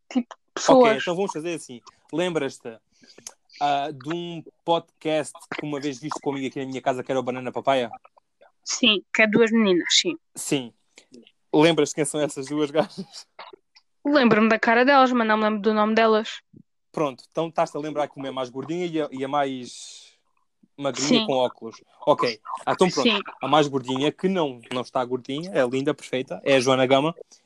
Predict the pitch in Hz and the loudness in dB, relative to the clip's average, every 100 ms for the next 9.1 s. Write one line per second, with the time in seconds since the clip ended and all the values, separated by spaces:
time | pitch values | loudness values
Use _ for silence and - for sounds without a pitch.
0 | _ 147 165 165 180 156 165 147 156 135 | _ 4 4 4 0 -2 -4 -6 -6 -6
1 | 120 110 110 - _ - _ - 117 110 | -8 -12 -16 -20 _ -20 _ -12 -12 -12
2 | _ _ _ _ - 139 143 143 139 143 | _ _ _ _ -4 2 4 4 2 -8
3 | - 131 135 143 127 139 127 - - 135 | -10 -10 -4 -4 -4 -6 -10 -10 -10 -8
4 | 139 123 110 107 - 120 120 131 123 113 | -8 -12 -16 -20 -12 -8 -4 -2 -2 -4
5 | 110 - - _ - 127 117 - - 139 | -6 -14 -20 _ -4 -2 -2 -4 0 2
6 | 143 143 127 123 127 123 - 113 117 117 | 2 0 -2 -2 -4 -6 -8 -12 -12 -18
7 | 120 - - - _ _ _ _ _ _ | -18 -20 -20 -20 _ _ _ _ _ _
8 | _ _ _ _ _ _ - 233 220 196 | _ _ _ _ _ _ 0 4 6 4